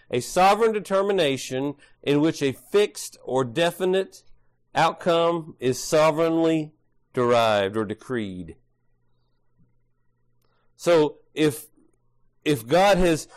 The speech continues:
those of his elect, he has predestined for what? To be conformed into the image of his Son.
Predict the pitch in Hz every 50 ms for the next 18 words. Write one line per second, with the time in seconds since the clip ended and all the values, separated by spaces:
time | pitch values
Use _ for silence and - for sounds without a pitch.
0 | - _ - - - 139 135 127 135 175 202 208 202 160 170 156 143 156 165 165
1 | 139 156 151 156 190 220 214 202 - - - - - 147 170 175 175 160 - -
2 | - - 185 196 208 180 214 220 208 208 - - 175 170 165 147 - _ _ -
3 | - - 170 175 190 254 311 311 214 135 107 - - _ - - - - - _
4 | _ _ _ _ _ _ _ _ _ _ _ _ _ _ _ _ _ _ _ _
5 | _ _ - - 123 123 165 196 - - 180 156 - - 165 156 156 151 147 143
6 | 143 143 143 147 143 147 _ _ _ _ _ _ _ - - 143 190 185 - 180
7 | 170 160 156 120 127 135 131 131 131 120 110 120 113 98 107 107 98 - - -
8 | 107 104 98 92 85 85 80